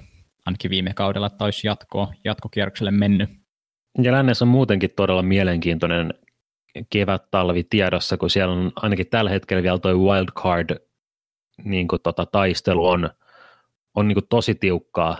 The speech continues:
Speaker 2: että idässä
Speaker 1: Joo.
Speaker 2: alkaa sit olla vähän isompia eroja siinä.
Speaker 1: Totta. Joo, lännessä on, on, no, sieltä tulee pu-, sieltä tulee putoa ainakin jotakin, jotakin semmoiset joukkueet, joiden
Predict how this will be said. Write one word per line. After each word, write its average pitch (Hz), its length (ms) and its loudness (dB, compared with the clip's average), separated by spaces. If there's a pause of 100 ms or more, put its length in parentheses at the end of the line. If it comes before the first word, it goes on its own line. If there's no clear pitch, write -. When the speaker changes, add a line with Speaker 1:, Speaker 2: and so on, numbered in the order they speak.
Speaker 2:
että 90 200 -4
idässä 98 300 0
Speaker 1:
Joo. 85 40 2
Speaker 2:
alkaa 90 260 0
sit 87 220 -4
olla 87 260 0
vähän 87 220 -2
isompia 87 480 0
eroja 87 300 0
siinä. 87 380 -2 (380)
Speaker 1:
Totta. 113 360 -4 (1080)
Joo, 107 280 0 (640)
lännessä 107 580 -4
on, 104 260 -2
on, - 240 -14 (520)
no, 131 260 0
sieltä 104 360 -4
tulee 123 280 0
pu-, 120 240 -8
sieltä 107 320 -2
tulee 127 200 -2
putoa 104 420 -2 (720)
ainakin 101 240 -10
jotakin, 98 400 -4 (200)
jotakin 104 260 -2
semmoiset 101 260 -2
joukkueet, 95 400 -2
joiden 92 260 -2